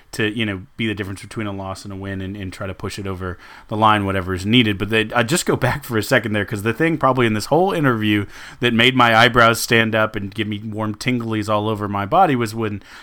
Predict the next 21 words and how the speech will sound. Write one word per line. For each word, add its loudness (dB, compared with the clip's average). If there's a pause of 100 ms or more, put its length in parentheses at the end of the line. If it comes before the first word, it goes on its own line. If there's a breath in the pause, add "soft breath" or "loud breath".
he 2
talked 2
about 4
who -2
do -2
you -2
bench, -6 (260 soft breath)
and -6
the -4
name -4
Bijan -6
Robinson -6
came -12
up. -10
Again, -2
a -8
true -14
freshman, -4 (260 loud breath)
um, -2
a, -6
a, -8